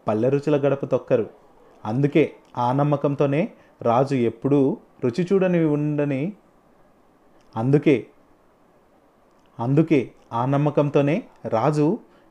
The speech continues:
ఎప్పుడూ రుచి చూసి ఉండడని తలంచి ఆ వంట చేసి పెట్టా" అంది. రాణి సంబరంగా అవ్వను గట్టిగా ముద్దు పెట్టుకుంది.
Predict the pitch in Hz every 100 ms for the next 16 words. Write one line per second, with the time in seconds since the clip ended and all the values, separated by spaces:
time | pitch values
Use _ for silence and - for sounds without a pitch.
0 | - 123 175 208 196 156 175 160 175 170
1 | 170 147 147 147 160 262 180 131 - -
2 | 127 135 160 - 254 240 - _ _ -
3 | 127 123 123 147 170 147 143 139 131 120
4 | - - - 127 107 - _ _ _ _
5 | _ 113 110 120 127 127 120 120 120 117
6 | 120 110 117 117 110 120 - 127 127 120
7 | 117 113 117 117 143 113 104